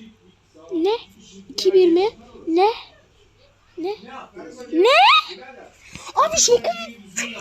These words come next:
Yeter artık. Yeter artık. Şimdi başlasın oyun. Messi. Messi, Vinde. Vinde. Jose Kaya. Jose Kaya. Jose Kaya.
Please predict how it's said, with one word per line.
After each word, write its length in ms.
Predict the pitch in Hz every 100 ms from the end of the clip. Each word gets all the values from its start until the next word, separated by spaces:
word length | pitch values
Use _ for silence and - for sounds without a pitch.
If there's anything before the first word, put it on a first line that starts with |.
| 302 - - - - - - - 359 349 - 311 - 330
Yeter 280 | 330 302
artık. 420 | 247 233 - - - 381 381 392
Yeter 340 | 330 302 269
artık. 500 | 233 226 - - 370 349 349 _ _ 339 302 - -
Şimdi 440 | - - 403 370 294
başlasın 480 | 262 - 233 -
oyun. 220 | 240 226 226 190 196 _ -
Messi. 380 | 262 247 - 254 - _ _ _ _
Messi, 320 | 269 254 -
Vinde. 300 | 262 262 254 277 - - -
Vinde. 400 | 285 285 269 302 - -
Jose 360 | - 302 277 262
Kaya. 280 | 254 226 220 _ - -
Jose 440 | 269 262 294 285 277
Kaya. 340 | 269 240 226 - - _ _ _ - _ - 294 277
Jose 320 | 269 285 311
Kaya. 540 | 302 294 311 302 294